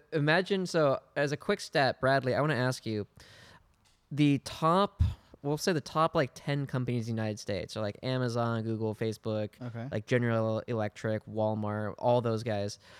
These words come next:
Speaker 1: What percentage of the U S economy do you think those ten companies are?
Speaker 2: Oh, probably an insane, an insane percentage.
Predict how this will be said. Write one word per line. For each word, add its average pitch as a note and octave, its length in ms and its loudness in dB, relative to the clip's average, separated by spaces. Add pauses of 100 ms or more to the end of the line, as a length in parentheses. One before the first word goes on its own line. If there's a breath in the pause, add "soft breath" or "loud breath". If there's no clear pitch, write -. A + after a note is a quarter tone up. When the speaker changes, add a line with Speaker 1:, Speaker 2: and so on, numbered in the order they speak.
(200 loud breath)
Speaker 1:
What C3 480 2
percentage E3+ 840 0
of C3 160 0
the B2 100 0
U B2 200 2
S C3+ 120 -4
economy A#2 420 -2
do A#2 120 -6
you A2 80 -2
think A2 320 -4
those A2 240 -4
ten A2 180 -4
companies G2+ 380 -8
are? F#2+ 180 -6 (600 loud breath)
Speaker 2:
Oh, A2+ 400 -2
probably C#3 400 -6
an C#3 200 -8
insane, D3+ 580 -6
an D3 200 -6
insane D3+ 420 -8
percentage. G#2 580 -14